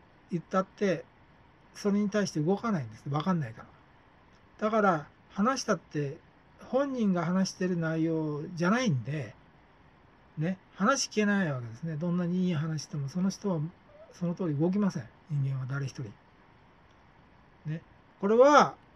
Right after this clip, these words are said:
自分が頭のいいよということで見せるために情報を教わって話してるだけだけども、本人自身はそれは、その通り動きません、全然。ね。あの、裁判官だろうと全部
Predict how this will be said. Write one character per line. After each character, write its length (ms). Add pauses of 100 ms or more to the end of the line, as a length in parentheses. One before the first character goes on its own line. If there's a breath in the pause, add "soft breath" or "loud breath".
(280)
自 160
分 200
が 140
頭 340
の 120
い 320
い 40
よ 200
と 120
い 160
う 100
こ 140
と 80
で 80
見 140
せ 140
る 80
た 120
め 120
に 100
情 200
報 80 (260)
を 260
教 100
わ 60
っ 40
て 140
話 300
し 20
て 100
る 80
だ 140
け 120
だ 140
け 100
ど 80
も、 180
本 300
人 120
自 300
身 60
は 140
そ 160
れ 80
は、 300
そ 140
の 80
通 140
り 120
動 120
き 60
ま 120
せ 120
ん、 40
全 180
然。 160 (1400)
ね。 160 (640)
あ 180
の、 360
裁 200
判 460
官 220
だ 120
ろ 120
う 60
と 120
全 240
部 340